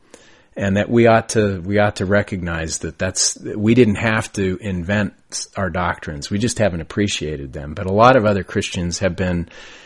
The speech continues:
bending over backwards. I don't mean to say that they're, well, John Cobb's notion of intelligence and matter, I don't know, I, to the,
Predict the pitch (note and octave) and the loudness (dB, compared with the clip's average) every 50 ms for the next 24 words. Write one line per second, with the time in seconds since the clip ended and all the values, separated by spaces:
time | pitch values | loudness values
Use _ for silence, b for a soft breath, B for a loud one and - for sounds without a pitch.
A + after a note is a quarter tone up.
0 | B B B B - A#2+ A2 A2+ A#2 A2 G#2+ G#2+ G2+ F2+ F#2+ F2 - G2+ G2 G#2 | B B B B 2 4 6 6 6 6 6 4 4 2 0 2 4 4 6 6
1 | G#2 - - F#2 F2 E2+ E2 - F#2+ F#2 F#2+ G2+ F#2+ F#2 F2+ F2+ F2 D#2+ - - | 4 2 0 -2 -2 -2 -2 -4 -4 -4 -2 -2 -2 -2 -2 -4 -4 -2 -2 -2
2 | - G2 F#2 F2+ F2 - F#2 - A#2+ B2+ A2+ G2 G2 F#2+ - B2 C#3 D3+ D3 - | 0 0 -2 -2 -4 -6 -6 -2 2 2 2 2 2 4 6 6 6 6 4 2
3 | - - C3+ B2 A#2 G#2 F#2+ G#2 G#2+ A2 A2 - - A2 G2+ F#2 F#2 F#2 F#2 - | 4 6 8 8 8 6 4 4 4 4 4 2 2 -2 -2 -2 -2 -2 -2 2
4 | A#2+ A2 A2 G#2+ F#2 G2 F#2 - - F#2+ F2+ F#2+ G#2 A#2 A#2 G2+ F#2 F2+ G#2 A#2 | 4 4 4 4 2 0 -2 -2 -2 -2 -2 2 4 4 6 6 4 4 4 2
5 | B2 G#2+ - G#2 G2+ G2+ G2 F#2 - - G2 G#2 G#2 - G2+ G2+ - - G2 F2+ | 2 0 0 0 0 0 0 -2 -2 -2 -2 -2 -2 -4 -10 -12 -6 -8 -6 -6
6 | F#2 E2+ | -6 -10